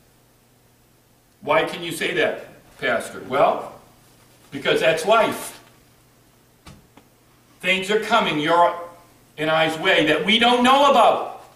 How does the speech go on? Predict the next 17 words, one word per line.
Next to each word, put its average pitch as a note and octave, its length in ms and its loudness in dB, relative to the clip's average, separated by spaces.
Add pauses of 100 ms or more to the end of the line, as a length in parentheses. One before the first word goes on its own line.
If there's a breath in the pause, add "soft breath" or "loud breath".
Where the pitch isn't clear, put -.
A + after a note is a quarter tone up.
(800)
We G3+ 200 -2
don't B3+ 300 2
know C4+ 200 4
what's B3+ 240 2
coming. B3+ 480 -2 (260 loud breath)
You G3+ 180 0
only C#4+ 280 4
know A3 260 4
what A#3+ 200 4
you're A#3+ 140 4
going C#4+ 380 4
through. - 400 -4 (300 loud breath)
I'm G#3+ 220 2
here G3+ 180 2
to F#3+ 120 -2
tell F3 260 0
you, E3+ 280 -6